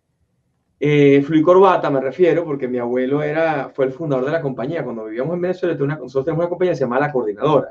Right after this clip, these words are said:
La Coordinadora es una sociedad de corretaje de seguros. Es como decir el venezolano de crédito de las compañías de, de, de los bancos allá.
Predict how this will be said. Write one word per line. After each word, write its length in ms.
La 80
Coordinadora 440
es 60
una 80
sociedad 200
de 40
corretaje 380
de 80
seguros. 500
Es 140
como 240
decir 440
el 140
venezolano 540
de 160
crédito 460
de 60
las 120
compañías 500
de, 240
de, 240
de 100
los 120
bancos 380
allá. 320